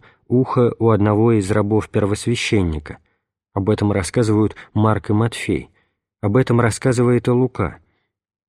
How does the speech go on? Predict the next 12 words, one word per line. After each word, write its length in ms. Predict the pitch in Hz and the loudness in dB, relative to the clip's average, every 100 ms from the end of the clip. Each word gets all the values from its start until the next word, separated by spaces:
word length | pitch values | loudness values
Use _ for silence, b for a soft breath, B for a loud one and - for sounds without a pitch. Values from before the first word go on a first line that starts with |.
| _ _ - | _ _ -2
Но 240 | 110 104 | 2 2
только 520 | - 120 98 117 104 - | 2 0 2 0 -2 0
он 200 | 117 110 | 2 4
один 360 | 110 113 139 | 2 2 2
добавляет, 680 | 98 87 92 110 135 107 80 - b b _ | 2 0 0 2 2 0 -4 -16 b b _
что 400 | - 110 98 95 | -4 2 2 2
Иисус, 640 | - 110 104 - 135 143 | 0 2 2 0 -2 -2
коснувшись 800 | - 101 - 110 113 - 101 90 | -2 -4 0 0 0 -2 -4 -4
головы 460 | 95 104 104 98 101 | 0 2 2 2 2
раба, 400 | 95 92 123 123 B B | 0 0 0 0 B B
исцелил 600 | 113 - - 123 117 95 | -2 -2 0 2 2 0
его. 360 | 82 85 78 | -2 -4 -6